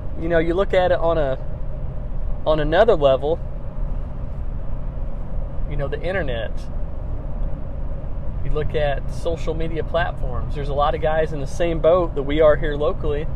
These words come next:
and that is you wanna spend more time with your family.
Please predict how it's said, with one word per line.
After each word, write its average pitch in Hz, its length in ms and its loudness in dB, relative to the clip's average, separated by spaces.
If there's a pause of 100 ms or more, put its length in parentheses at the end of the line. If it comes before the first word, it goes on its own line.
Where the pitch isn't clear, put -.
(760)
and 143 100 0
that 156 180 6
is 160 280 4
you 156 100 -2
wanna 151 300 2
spend 151 240 0
more 156 180 0
time 180 320 0
with 180 160 -2
your 202 100 0
family. 151 460 0